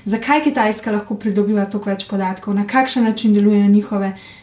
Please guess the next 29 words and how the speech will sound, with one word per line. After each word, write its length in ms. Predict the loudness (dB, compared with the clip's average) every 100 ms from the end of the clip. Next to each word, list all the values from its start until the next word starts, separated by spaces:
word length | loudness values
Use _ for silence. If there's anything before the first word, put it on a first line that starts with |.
| -12
a, 280 | -6 0
njihova 340 | 2 0 0 -6
podjetja. 680 | -4 0 2 2 -4 -6 -6 -12 -20 -20
Tako 260 | 0 4 4
zelo 200 | 6 4
razburljiva 600 | 4 2 2 4 4 2
knjiga, 260 | 0 -2 -2
pa 140 | 0
zelo 180 | 0 2
zanimiva, 460 | 4 4 4 2 2
pa 140 | 0
ne 120 | 2 4
rabiš 360 | 4 2 2
imeti 180 | 0 -2
osnovno 260 | -2 0 2
umetne 260 | 2 2
inteligence, 600 | 2 2 0 2 2 0
prej 180 | -2 0
da 80 | 0
jo 100 | 2
razumeš, 400 | 2 2 4 2
ker 160 | 0 0
je 60 |
zelo 180 | 4 4
dobro 280 | 4 4 0
pojasnjen 500 | 0 2 2 0 -4
ta 140 | -4
deep 260 | 0 0 2
learning, 440 | 2 4 4 4